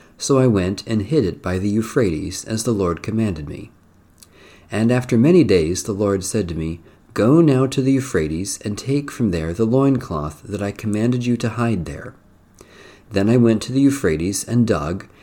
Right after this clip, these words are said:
and I took the loincloth from the place where I had hidden it. But now the loincloth was ruined.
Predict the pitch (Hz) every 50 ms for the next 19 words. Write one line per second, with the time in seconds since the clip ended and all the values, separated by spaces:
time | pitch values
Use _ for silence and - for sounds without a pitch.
0 | _ _ _ 107 110 113 117 117 - 147 147 - - 160 139 127 110 104 104 104
1 | - - 104 98 107 110 - - - - 131 123 123 120 - 107 90 92 92 -
2 | - - 101 92 92 92 104 98 98 110 113 - 78 73 76 - _ - - _
3 | _ _ _ _ _ _ - _ - - - - _ _ _ _ 131 127 131 131
4 | 123 123 120 104 107 98 90 90 87 87 87 87 82 - 92 85 82 82 - -
5 | 92 87 85 104 117 113 92 76 71 73 73 -